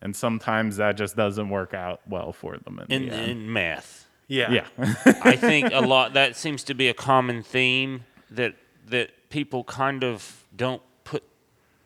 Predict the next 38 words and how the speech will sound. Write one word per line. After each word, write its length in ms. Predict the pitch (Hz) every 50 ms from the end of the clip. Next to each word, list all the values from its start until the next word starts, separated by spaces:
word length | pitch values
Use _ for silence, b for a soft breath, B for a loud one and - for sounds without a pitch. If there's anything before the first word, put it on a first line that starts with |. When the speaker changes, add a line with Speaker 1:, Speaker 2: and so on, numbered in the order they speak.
| _ _ -
Speaker 2:
together 600 | - 123 101 120 123 143 175 - 208 220 233 - _ _ _ _
Speaker 3:
Yeah. 120 | - 147 170 175 165
Speaker 2:
sometimes 360 | 123 104 104 208 202 - 147
when 140 | 160 180 175
they, 200 | 170 170 - - _ -
when 180 | 147 160 160
they 100 | 160 156 147
put 240 | - - 196 180
it, 220 | 170 135 - - 135
because 300 | 156 151 - 170 143 127
that's 240 | 151 165 165 - -
what 100 | 160 156
I 80 | 151 143
found 260 | - 147 143 139 139
out. 120 | 135 123 123
Like, 180 | 127 117 B B B B B B
anyone 300 | - 180 220 233 226 220
that 100 | 202 156
has, 200 | 151 175 165 156 143
like, 140 | 156 139 -
a 60 | 131
negative 540 | 123 123 127 131 135 127 135 131 135 120 -
story 840 | - - - - 131 131 131 131 127 123 120 123 120 110 113 107 101 B B B B B B
or 200 | - 120 127 120
a 40 | 117
bad 300 | 104 120 127 127 123 123
experience, 1080 | 117 - - - - - - 143 143 135 135 123 117 104 - _ - - - - - B B B B B B B
it's 220 | - 131 - -
either 280 | 151 147 139 131 131 123
some 420 | - - - 170 165 165 165 160 156 139 - -
other 500 | 143 143 147 156 165 143 160 165 156 143
e-, 100 | 135 - _ _ _ _ _ _ _ _ _ _ _ _ _ _ _ _
substance 840 | - - - - 208 196 190 156 - - - 135 - - - - - _ _ -
is 180 | 139 131 110
also 560 | - 139 147 156 156 151 - - 143 127 120
involved. 800 | 120 117 110 107 117 139 139 131 120 110 104 101 95 95 - -
Speaker 3:
Oh, 100 | 120 131
yeah. 200 | 123 107 92 87